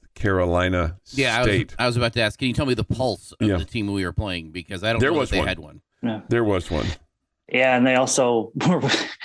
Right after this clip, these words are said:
Speaker 3: I mean, I feel like this is, like, the third or fourth time we've said this this year, but they were without their leading scorer.
Speaker 1: Mm.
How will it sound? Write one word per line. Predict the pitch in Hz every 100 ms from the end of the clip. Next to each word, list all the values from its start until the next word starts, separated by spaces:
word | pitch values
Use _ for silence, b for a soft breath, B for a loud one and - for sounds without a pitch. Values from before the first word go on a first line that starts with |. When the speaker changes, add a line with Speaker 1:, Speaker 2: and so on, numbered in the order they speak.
| B -
Speaker 3:
I |
mean, | 139 147
I |
feel | 151 349
like | 190 165
this | 151
is, | 139
like, | 131 120
the | 123
third | - 139
or | 127
fourth | - 131
time | 131 127
we've | 120 -
said | 143 131
this | 113 -
this | 113 151
year, | 139
but | - - _
they | 131 127
were | 123
without | 120 117 117
their | 120 113
leading | 110 104
scorer. | 101 - 110 - -
Speaker 1:
Mm. | - 98 87